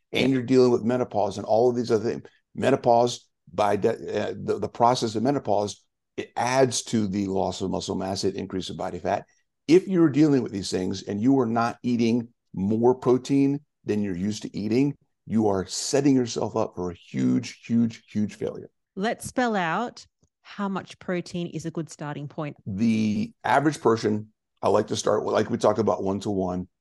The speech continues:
Speaker 1: the average person, I like to start with one gram of, of protein per pound of lean mass. So if you weigh two hundred pounds and you're twenty-five percent body fat,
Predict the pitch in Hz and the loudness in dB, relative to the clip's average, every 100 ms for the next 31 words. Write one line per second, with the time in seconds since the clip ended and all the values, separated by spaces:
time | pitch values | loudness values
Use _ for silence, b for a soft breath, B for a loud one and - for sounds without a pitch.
0 | _ _ 110 107 113 127 127 110 104 113 | _ _ -4 2 4 2 2 2 2 2
1 | 104 95 98 110 113 - 101 101 98 95 | -2 0 2 0 -2 -2 0 0 0 -2
2 | 92 104 113 104 104 107 104 - 95 101 | -2 -2 0 0 -2 -4 -6 -10 -6 -4
3 | 95 98 95 95 101 98 - 92 95 95 | -2 -4 -6 -6 -6 -6 -6 -6 -4 -6
4 | 90 71 57 - - _ _ _ - 92 | -6 -8 -10 -12 -20 _ _ _ -4 -4
5 | 92 123 117 113 110 120 117 123 120 104 | 2 4 6 6 4 0 0 -2 -2 -2
6 | 101 101 95 92 104 110 104 95 95 110 | -2 -2 -6 -6 -6 -6 -4 -4 -4 -6
7 | 78 92 90 95 95 92 | -2 -2 -2 -2 -2 -2